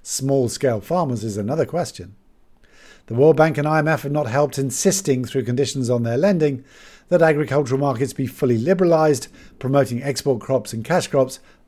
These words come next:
over food crops. African governments have been denied policy tools that are regularly used by richer co-, nations to support their farmers,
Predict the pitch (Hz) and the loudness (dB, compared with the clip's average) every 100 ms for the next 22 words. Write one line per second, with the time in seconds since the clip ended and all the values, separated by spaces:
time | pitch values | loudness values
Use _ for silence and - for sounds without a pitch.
0 | _ 165 160 120 120 143 - - 104 - | _ 4 6 4 2 2 0 -2 -14 -16
1 | - - _ _ _ _ _ _ 120 123 | -20 -20 _ _ _ _ _ _ -10 -6
2 | 147 143 139 135 131 127 120 123 127 131 | -6 -4 -2 -2 -4 -4 -4 -2 0 0
3 | 151 143 113 180 185 - 135 - 143 127 | 0 -2 -2 -2 0 -2 -8 -4 -2 -2
4 | 120 - - _ 139 156 202 214 190 180 | -4 -16 -20 _ 2 4 6 6 6 4
5 | 185 185 170 160 226 226 151 - 147 143 | 4 4 4 4 2 2 -4 -8 -12 -10
6 | 135 123 - 131 - 135 170 165 254 190 | -8 -8 -10 -14 -12 -12 -12 -6 -4 -4
7 | 131 - 104 90 85 | -8 -10 -10 -10 -14